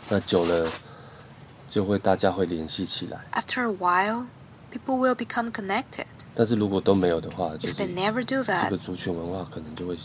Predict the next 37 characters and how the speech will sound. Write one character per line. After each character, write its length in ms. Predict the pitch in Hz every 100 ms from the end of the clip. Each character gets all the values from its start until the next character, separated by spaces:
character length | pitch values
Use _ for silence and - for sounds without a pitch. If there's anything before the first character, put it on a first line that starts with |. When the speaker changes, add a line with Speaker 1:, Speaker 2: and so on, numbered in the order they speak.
| - -
Speaker 1:
就 140 | 90
会 100 | 87
不 140 | - -
见。 160 | - - -
Speaker 2:
the 80 | 185
community 880 | - 175 175 185 220 - 233 233 - -
and 260 | 190 185
its 200 | - -
culture 560 | - 196 196 - 220 220
may 260 | 202 185 170
disappear 800 | 180 - - - - 202 202 202
forever. 760 | - 196 185 180 175 - - - - - - - - - - - - - - - - - - - - - - - -
Speaker 1:
寻 240 | - 113 107
根 160 | 123
是 80 | 120
一 60 | 117
个 100 | 113
整 240 | 104 90 90
个 40 |
族 220 | - 101
群 240 | 110 - 82
的 80 |
事 220 | 85 - 90
情 200 | - 73
欸， 60 | 73 85
那 100 | 107
个 100 | 95
太 220 | 92 - 98
多 180 | 101 95
事 180 | - 95
情 220 | - 82
要 100 | 85
处 180 | - 80
理。 120 | 78 - -
Speaker 2:
Finding 380 | 226 247 262
your 160 | 247 233
root 460 | 202 220 226 233